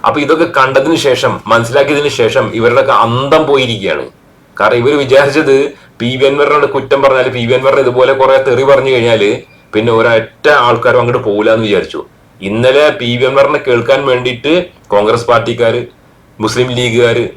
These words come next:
കമ്മ്യൂണിസ്റ്റ് പാർട്ടിത്തെ എല്ലാവരും, അതായത് ഈ രണ്ട് സി പി ഐ, സി പി ഐ എം എല്ലാവരും വന്നിട്ടുണ്ട്. പിന്നെ ഇതിലൊന്നും പെടാത്ത ആൾക്കാർ വന്നിട്ടുണ്ട്, എല്ലാവരും വന്നിട്ടുണ്ട്. പിന്നെ ഈ പറയുന്ന നെറ്റിലിരുന്ന് കേൾക്കുന്നതോ എല്ലാവരും ഇല്ലേ?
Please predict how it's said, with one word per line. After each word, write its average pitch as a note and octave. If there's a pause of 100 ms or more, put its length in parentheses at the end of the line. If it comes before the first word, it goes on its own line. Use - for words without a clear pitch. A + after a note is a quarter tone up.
(300)
കമ്മ്യൂണിസ്റ്റ് A#2
പാർട്ടിത്തെ A#2+
എല്ലാവരും, A#2+ (160)
അതായത് G#2+
ഈ A#2+
രണ്ട് A#2
സി A2
പി A#2
ഐ, A#2
സി A2+
പി B2
ഐ A#2+
എം A#2+
എല്ലാവരും A#2
വന്നിട്ടുണ്ട്. A#2+ (360)
പിന്നെ A#2
ഇതിലൊന്നും B2
പെടാത്ത A2+
ആൾക്കാർ B2+
വന്നിട്ടുണ്ട്, A#2+
എല്ലാവരും A#2
വന്നിട്ടുണ്ട്. A2+ (400)
പിന്നെ A2+
ഈ B2+
പറയുന്ന C3 (320)
നെറ്റിലിരുന്ന് C3+
കേൾക്കുന്നതോ C3
എല്ലാവരും C3
ഇല്ലേ? F#2